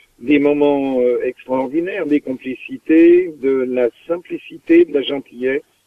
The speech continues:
Christian Godard est un homme, euh, vraiment exceptionnel, super. René Pélos aussi, il m'a raconté, je suis allé chez lui, il habitait Gaillard, à côté d'Annemasse. Et, euh, et, et, et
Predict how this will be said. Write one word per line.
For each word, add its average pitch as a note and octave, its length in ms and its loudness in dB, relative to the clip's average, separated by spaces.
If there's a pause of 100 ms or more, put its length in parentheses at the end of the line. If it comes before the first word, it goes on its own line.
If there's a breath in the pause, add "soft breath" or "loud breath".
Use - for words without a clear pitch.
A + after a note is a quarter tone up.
(680 loud breath)
Christian D#3 480 2
Godard D3 520 4
est B2+ 200 -6
un C3 160 -4
homme, C3 240 -4
euh, B2 280 2
vraiment B2+ 580 -2
exceptionnel, C#3 920 -4 (100)
super. E3 500 -2 (480 soft breath)
René D3 360 2
Pélos D3 420 2 (140)
aussi, D#3 760 -4
il A2 60 -10
m'a A#2 200 -4
raconté, B2 460 -2
je - 60 -8
suis C#3 260 -2
allé C#3+ 180 2
chez E3 220 2
lui, E3 360 -2
il B2+ 60 -6
habitait C#3 360 -2
Gaillard, C#3 640 2
à A#2 100 -6
côté - 340 -4
d'Annemasse. D3 440 0 (840 loud breath)
Et, C3+ 240 0
euh, A#2+ 640 6 (880 soft breath)
et, C3+ 320 -2
et, C#3+ 420 0
et B2+ 100 -6